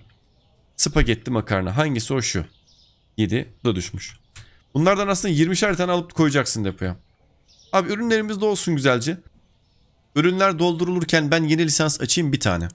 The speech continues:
Şimdi yengeç çubuğu, acı sos, çikolatalı dondurma, ketçap, mayonez alacağız. Öncelikle toptancıdan. Böyle iptal edeyim. Şöyle arkadaşlar.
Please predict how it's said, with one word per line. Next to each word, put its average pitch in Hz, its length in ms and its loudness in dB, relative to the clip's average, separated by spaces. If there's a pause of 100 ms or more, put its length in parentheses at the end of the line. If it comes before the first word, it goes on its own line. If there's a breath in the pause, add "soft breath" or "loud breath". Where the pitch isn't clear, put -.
(800 loud breath)
Şimdi 151 300 2
yengeç 160 360 2
çubuğu, 127 320 0
acı 143 200 0
sos, 120 200 -4
çikolatalı 127 460 -2
dondurma, 110 320 -2
ketçap, 135 400 0
mayonez 123 300 -2
alacağız. 104 560 -2 (840)
Öncelikle 113 500 -2
toptancıdan. 104 680 -2 (880)
Böyle 98 120 -4
iptal 101 240 -2
edeyim. 95 380 -2 (1200)
Şöyle 104 360 -2 (120)
arkadaşlar. 131 640 -2